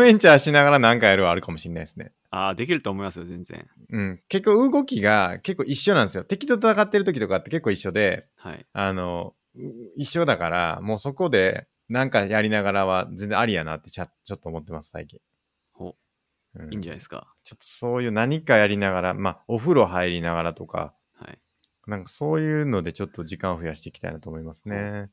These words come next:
Speaker 2: ほう。
Speaker 1: うん。
Speaker 2: もうそうやってこう、なんていうか、同時並行やるしかないですね。
Speaker 1: ないんですよね。
Speaker 2: もう、
Speaker 1: 飯作りながらとかね。
Speaker 2: 三-、三重でやるしかないんじゃないですか。ご飯作りながら、エフエフセブンの実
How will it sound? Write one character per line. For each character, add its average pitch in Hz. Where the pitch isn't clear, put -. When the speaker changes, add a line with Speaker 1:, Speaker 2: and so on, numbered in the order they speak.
Speaker 2:
ほ 90
う。 -
Speaker 1:
う -
ん。 82
Speaker 2:
も 87
う 80
そ -
う 120
や 117
っ -
て 120
こ 107
う、 104
な 110
ん 107
て 85
い -
う -
か、 73
同 117
時 120
並 139
行 95
や 87
る 92
し -
か 85
な 92
い 90
で -
す -
ね。 104
Speaker 1:
な 101
い 104
ん 95
で 76
す -
よ 78
ね。 76
Speaker 2:
も -
う、 -
Speaker 1:
飯 104
作 135
り 90
な 92
が 92
ら 98
と 85
か -
ね。 87
Speaker 2:
三-、 135
三 -
重 147
で 147
や 151
る 143
し -
か 107
な 98
い 101
ん -
じ -
ゃ -
な -
い -
で 90
す -
か。 -
ご 147
飯 160
作 -
り 156
な 156
が 160
ら、 160
エ 143
フ 151
エ 147
フ -
セ 151
ブ 147
ン 143
の 139
実 135